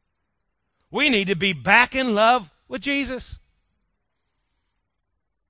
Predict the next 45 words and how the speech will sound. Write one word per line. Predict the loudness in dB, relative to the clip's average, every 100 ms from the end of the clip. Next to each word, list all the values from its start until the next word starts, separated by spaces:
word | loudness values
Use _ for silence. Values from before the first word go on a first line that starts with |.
| _ _ _ _ _ _ _ _ _ -12
I |
wonder | -8 -4
how | -4
many | -4 -6
people | -8 -10 -4
walking | -2 -2 -6 -12
through | -12
Trunk | -12 -12 -14
or |
Treat | -14 -14 -6
parking | -6 -4 -6
lot | -8 -6
last | -6 -6
night | -6 -8
looked | -8 -10
up | -12
and |
went, | -12 -12
"Oh, | -12 -12
dear | -14 -12
God, | -10 -10 -10
those | -12 -12
people | -16 -18
are | -16
here." | -18 -20 _ _ _ _ _ _ _ _ _ _ _ _ _ _ _ _ _ _ _ _ _ _ _ _ -20 -20 -20 -20 -20 -20 _ _
Wonder | -6 0
how | 2
many | 2 0
times | 0 0 0
you've | -4 -2
sat | 0 0
in | -4
a |
church | -6 -6 -6
service | -8 -8 -8
and | -8
looked | -8 -6
over | -8
there | -4 -4
to | -4
the | -6 -6
new | -4
visitor | -2 -2 -4 -8
and | -8
went, | -10